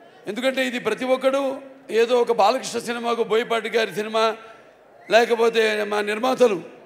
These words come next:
మిరియాల రవీందర్ రెడ్డి గారు, లేకపోతే శ్రీధర్ గారు, వాళ్ళ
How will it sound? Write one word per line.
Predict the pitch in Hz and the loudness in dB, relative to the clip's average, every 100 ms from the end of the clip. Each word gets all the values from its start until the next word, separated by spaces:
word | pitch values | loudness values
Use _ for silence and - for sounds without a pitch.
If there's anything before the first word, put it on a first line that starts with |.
| - - - _ _ _ _ 196 | -20 -20 -20 _ _ _ _ -4
మిరియాల | 233 226 220 | 0 2 0
రవీందర్ | 226 226 220 | -4 -4 -4
రెడ్డి | 220 | -2
గారు, | 220 220 214 | -2 0 -2
లేకపోతే | 208 170 190 | -4 -4 -8
శ్రీధర్ | 220 220 220 214 | -6 -4 -2 0
గారు, | 214 208 - - - - - - 165 | -2 -4 -8 -20 -20 -20 -20 -4 2
వాళ్ళ | 214 | 6